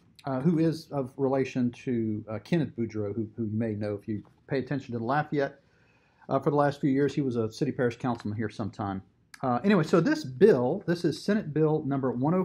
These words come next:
five, and it is relative to the state capitol complex, uh, to provide for the establishment and maintenance of a monument honoring African American service members, uh, to provide for terminology and other technical changes, and to provide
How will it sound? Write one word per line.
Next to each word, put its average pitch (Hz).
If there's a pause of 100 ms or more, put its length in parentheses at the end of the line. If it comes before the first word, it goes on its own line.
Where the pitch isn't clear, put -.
(140)
five, 131 (840)
and 156
it 165
is 160 (200)
relative 196
to -
the 131
state 160
capitol 165
complex, 123 (420)
uh, 139
to 143
provide 165 (160)
for 156
the 131
establishment 214
and 139
maintenance 165
of 143
a 143
monument 139 (540)
honoring 180
African 214
American 202
service 262
members, 113 (340)
uh, 143
to 143
provide 143
for 139
terminology 135
and 120
other 123
technical 127
changes, 127
and 110
to -
provide 117